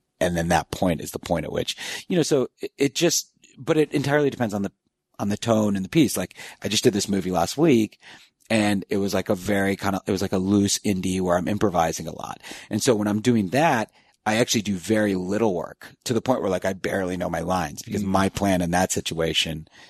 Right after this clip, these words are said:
Speaker 1: is to just go on set and just be entirely, entirely present and do as little dick and, like, be as unconscious in terms of the a-, acting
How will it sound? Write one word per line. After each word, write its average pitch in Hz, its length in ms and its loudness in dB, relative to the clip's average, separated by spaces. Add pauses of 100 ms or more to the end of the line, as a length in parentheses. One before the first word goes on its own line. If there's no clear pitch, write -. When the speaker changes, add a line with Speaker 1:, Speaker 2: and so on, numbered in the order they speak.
(240)
Speaker 1:
is 85 520 2
to - 120 -2
just - 380 -2 (240)
go 107 240 4
on 98 180 4
set 98 440 2
and 95 160 -2
just 92 180 -2
be 92 180 -4
entirely, 90 760 -4 (400)
entirely 104 500 2
present 92 540 -2
and 92 100 -4
do 90 160 0
as 87 140 -2
little 92 440 2
dick - 360 -4
and, 98 240 -4 (340)
like, 95 220 0 (320)
be 110 160 4
as 95 180 0 (440)
unconscious 95 800 2
in 98 80 0
terms 90 220 -2
of 85 60 -10
the 82 180 -4
a-, - 160 -4
acting 80 420 -4